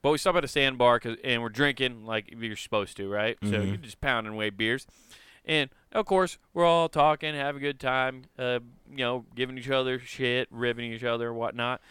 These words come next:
Speaker 1: And then my girlfriend at one point, I just was kinda giving her shit about something. I have no idea.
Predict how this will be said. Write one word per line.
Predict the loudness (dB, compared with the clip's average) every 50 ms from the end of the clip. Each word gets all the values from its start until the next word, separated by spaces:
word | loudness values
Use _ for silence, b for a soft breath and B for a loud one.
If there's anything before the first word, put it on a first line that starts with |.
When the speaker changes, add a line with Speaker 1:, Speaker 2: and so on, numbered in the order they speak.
| B B B B B B
Speaker 1:
And | -2 -2 -2
then | 0 -2 -2 -4 -4 -8 -16 -20 _ -6
my | -4 -4
girlfriend | -2 0 2 0 0 0 -2 -4 -4
at | -4
one | -4 -6 -6 -6
point, | -6 -4 -4 -4 -4 -4
I | -4 -4
just | -4 -4 -6 -6
was | -8 -8
kinda | -6 -6 -6 -6 -4
giving | -4 -4 -6 -4 -6 -8
her | -8 -6 -6 -8
shit | -8 -8 -6 -6 -6 -6 -8
about | -10 -6 -6 -6 -4
something. | -4 -8 -10 -10 -10 -10 -8
I | -6 -6
have | -6 -4
no | -2 0 2 2
idea. | 2 0 -2 -6 -10